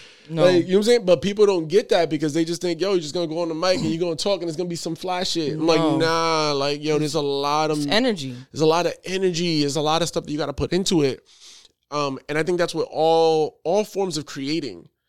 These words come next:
Speaker 1: Yeah.
Speaker 2: Um, and I think it even goes back to,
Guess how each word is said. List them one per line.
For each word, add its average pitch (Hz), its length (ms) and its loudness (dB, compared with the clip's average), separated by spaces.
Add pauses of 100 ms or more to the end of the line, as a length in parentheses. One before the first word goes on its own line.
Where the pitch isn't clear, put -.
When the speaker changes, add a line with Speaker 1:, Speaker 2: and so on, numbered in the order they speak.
(120)
Speaker 1:
Yeah. 147 240 -6
Speaker 2:
Um, 127 300 -2 (100)
and 147 80 -2
I 151 80 2
think 160 160 0
it 156 160 -2
even 165 240 0
goes 156 180 -2
back 147 260 0
to, 135 220 -4